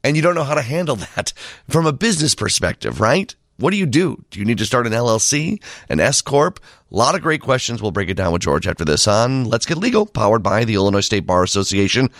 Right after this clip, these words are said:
on W G N. Fear not, David Hochberg and crew, that, uh, always rambunctious group, will be <laughs> at three o'clock this afternoon.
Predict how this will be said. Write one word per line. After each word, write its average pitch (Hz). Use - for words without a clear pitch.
on 185
W 202
G 208
N. 170
Fear 165
not, 160
David 135
Hochberg 120
and 107
crew, 110
that, 101
uh, 82
always 117
rambunctious 107
group, 101
will 101
be 92
<laughs> -
at 143
three 127
o'clock 110
this 95
afternoon. 98